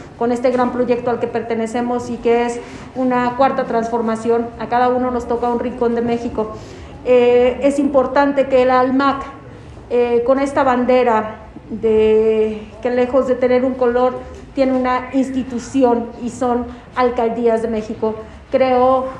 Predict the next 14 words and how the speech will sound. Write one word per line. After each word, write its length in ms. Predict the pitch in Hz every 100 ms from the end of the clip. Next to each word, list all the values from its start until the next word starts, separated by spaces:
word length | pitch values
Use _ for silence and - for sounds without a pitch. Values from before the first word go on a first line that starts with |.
| - - -
que, 600 | 269 247 247 247 247 247 - -
eh, 500 | 240 233 233 233 226 233 226 - - - -
a 80 | 247
medida 340 | 247 269 285
que 160 | 294 262
van 260 | 277 277 285
pasando 320 | 294 277 262
las 220 | 262 254
horas 320 | 262 262 262
y 20 | 240
vamos 240 | 247 262
escuchándonos 800 | 262 - - 277 254 247 247 247
y 20 |
vamos 320 | 233 240 262